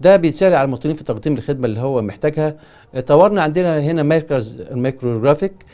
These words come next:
ليصبح مركز رقمي يضاهي أحدث المراكز الرقمية على مستوى القوات المسلحة. تم تطوير نظام التوثيق الميكروفيلمي الرقمي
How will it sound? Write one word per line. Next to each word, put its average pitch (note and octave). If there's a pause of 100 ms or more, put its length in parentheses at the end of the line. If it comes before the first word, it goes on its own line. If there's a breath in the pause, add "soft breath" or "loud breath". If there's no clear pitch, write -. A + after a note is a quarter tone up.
(240 soft breath)
ليصبح D#3+
مركز E3
رقمي A#2
يضاهي C#3+
أحدث C#3
المراكز B2
الرقمية A2+ (280 soft breath)
على A2+
مستوى A#2
القوات C#3
المسلحة. C#3 (340 soft breath)
تم F#3+
تطوير E3+
نظام E3+
التوثيق E3
الميكروفيلمي C#3
الرقمي E3+